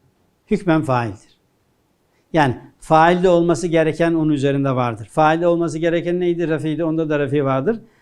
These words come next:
Faalin hükmünü almıştır. Faalin hükmü nedir? Merfu olmaktır. E, ma-, malum merfuun geride kalan sekiz tanesi var. O sekiz tanesinde, yedi tane arkadaşlar. Yedi tane arkadaşlar.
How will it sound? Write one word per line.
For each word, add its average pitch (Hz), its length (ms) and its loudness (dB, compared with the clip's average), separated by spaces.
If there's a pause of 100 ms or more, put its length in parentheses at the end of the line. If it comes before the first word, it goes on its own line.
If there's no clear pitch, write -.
(140)
Faalin 170 420 4
hükmünü 160 400 0
almıştır. 120 480 -6 (1000)
Faalin 160 340 2
hükmü 180 220 -2
nedir? 190 220 2
Merfu 180 320 0
olmaktır. 135 460 -2 (1000)
E, 147 140 0
ma-, 156 460 0
malum 175 320 2
merfuun 180 340 0
geride 180 280 0
kalan 185 200 0
sekiz 180 340 -6
tanesi 147 340 -2
var. 190 200 -4 (480)
O 165 100 2
sekiz 180 340 -4
tanesinde, 175 680 0 (280)
yedi 135 260 -6
tane 127 220 -8
arkadaşlar. 120 520 -14 (800)
Yedi 127 320 -6
tane 120 200 -6
arkadaşlar. 120 500 -12